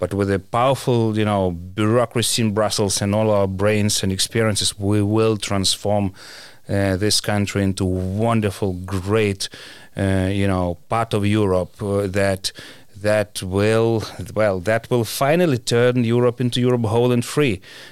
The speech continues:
About what, you know, Bush the father was, uh, or John Paul the Second, uh, was dreaming of. Uh, and then we will also fight for nato enlargement to Ukraine, but that's another story. And I will let, uh, Laurinas <laughs> to deal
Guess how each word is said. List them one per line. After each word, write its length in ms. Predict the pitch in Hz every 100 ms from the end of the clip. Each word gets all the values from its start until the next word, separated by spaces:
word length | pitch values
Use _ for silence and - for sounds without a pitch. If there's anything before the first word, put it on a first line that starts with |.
| -
About 360 | - 90 92 101
what, 240 | 101 95 - -
you 120 | 98
know, 140 | 92
Bush 320 | 87 110 -
the 80 | -
father 480 | 104 123 123 113 98
was, 480 | 92 90 - - 104
uh, 160 | 98 92 - - - - -
or 100 | 92
John 240 | 101 110
Paul 200 | 104 117
the 100 | 110
Second, 580 | - 123 113 101 90 -
uh, 200 | 107 98
was 200 | 92 95
dreaming 440 | 95 113 104 92 90
of. 360 | 85 - - - - - - -
Uh, 60 | -
and 440 | 104 - 107 98
then 480 | 110 127 131 143 135
we 100 | 110
will 200 | 104 107
also 240 | 110 - 113
fight 360 | - 107 107
for 360 | - 110 104 104
nato 400 | 110 143 131 107
enlargement 500 | 98 95 95 98 87
to 100 | 107
Ukraine, 340 | 110 - 101 92
but 140 | 95
that's 260 | 120 117 131
another 240 | 123 107
story. 380 | - - 85 85 - - -
And 140 | 107 113
I 100 | 120
will 140 | 117
let, 320 | 113 117 -
uh, 240 | 113 107 107
Laurinas 640 | 107 113 110 - 120 -
<laughs> 40 |
to 60 | 117
deal 320 | 101 - 147